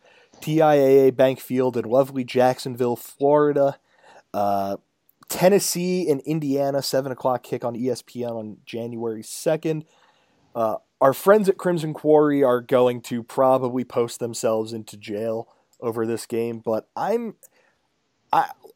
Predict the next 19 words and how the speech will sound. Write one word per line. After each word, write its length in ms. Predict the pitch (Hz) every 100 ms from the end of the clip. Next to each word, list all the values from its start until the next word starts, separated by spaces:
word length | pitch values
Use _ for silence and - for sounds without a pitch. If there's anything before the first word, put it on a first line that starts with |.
| -
I, 60 |
listen, 500 | 226 180 123 - 120 123 - - -
I 140 | 208
don't 240 | 240 208 131
like 280 | 131 123 -
Tennessee 420 | 143 127 - 117
football. 500 | - 107 113 113 113
Like, 260 | 110 104 -
I 140 | 139
ju-, 160 | 143 -
just 260 | 147 175 185
as 240 | 165 139
a, 220 | 127 123 120 _ _ _ _ _ _ 139 - _ _ -
as 180 | 127 135
a 60 |
general 460 | 120 127 120 123 117
thing, 300 | - 113 113
I 100 | 117
just 260 | 120 117